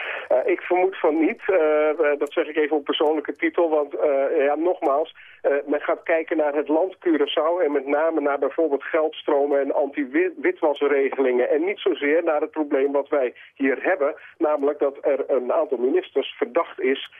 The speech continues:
van corrupte praktijken. En dat is meer op persoonlijk niveau. Dus ja, eh,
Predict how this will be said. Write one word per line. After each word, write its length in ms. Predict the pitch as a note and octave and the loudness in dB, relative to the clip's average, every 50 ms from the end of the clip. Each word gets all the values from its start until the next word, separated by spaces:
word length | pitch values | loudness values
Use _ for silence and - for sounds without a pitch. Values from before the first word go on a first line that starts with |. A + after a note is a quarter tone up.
| - - | -20 -20
van 400 | _ - D#3 C#3+ C#3 C#3 C#3 C#3 - | _ -2 0 0 0 0 -4 -8 -4
corrupte 440 | - C#3+ C#3+ C#3+ D#3 D3 - - C#3+ | -2 0 2 2 0 -2 -2 -4 -4
praktijken. 580 | - - B2+ - - C#3+ B2 A#2 - - B2+ B2+ | -2 -2 -4 -2 0 -2 -2 -2 -2 -2 -2 0
En 60 | B2 | 0
dat 160 | C#3+ C#3 D3 | 0 -2 -2
is 120 | C#3+ - | -4 -2
meer 180 | - C#3+ C#3 C3+ | 0 0 0 0
op 140 | - - - | 0 -2 -2
persoonlijk 500 | - B2 A#2+ D3+ D#3+ D#3 D3+ C#3+ C3+ - | -2 -2 0 2 2 2 2 0 -2 -2
niveau. 360 | C#3 A#2+ - C3+ B2 A#2+ A#2 | -6 -2 0 0 2 2 0
Dus 180 | B2+ A#2+ - - - - - - | -2 -4 -4 -10 -16 -18 -18 -4
ja, 240 | - D#3+ D3+ C#3+ C#3+ D#3+ | 0 0 0 2 2 2
eh, 80 | D3 | 2